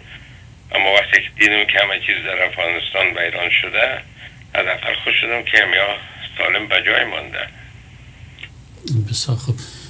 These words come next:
Speaker 2: تشکر از توضیحاتتان آ-، آمد جان. اگه اجازه شما باشه می‌ریم سراغ یک چند اعلان تجارتی کوتاه.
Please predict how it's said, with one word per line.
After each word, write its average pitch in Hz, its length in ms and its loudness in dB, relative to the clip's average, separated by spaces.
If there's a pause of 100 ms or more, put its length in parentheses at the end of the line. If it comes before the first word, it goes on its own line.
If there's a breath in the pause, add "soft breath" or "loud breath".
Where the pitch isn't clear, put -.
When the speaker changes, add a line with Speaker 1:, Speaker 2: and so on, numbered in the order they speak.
(160 loud breath)
Speaker 2:
تشکر 139 420 8
از 143 260 8
توضیحاتتان 139 520 8
آ-، 180 260 4
آمد 165 200 4
جان. 175 180 4 (300 loud breath)
اگه 139 200 12
اجازه 143 300 12
شما 185 240 2
باشه 190 360 4 (160)
می‌ریم 160 420 8
سراغ 165 340 4
یک 135 220 8 (400)
چند 156 260 4
اعلان 151 280 8
تجارتی 127 500 6
کوتاه. 143 380 2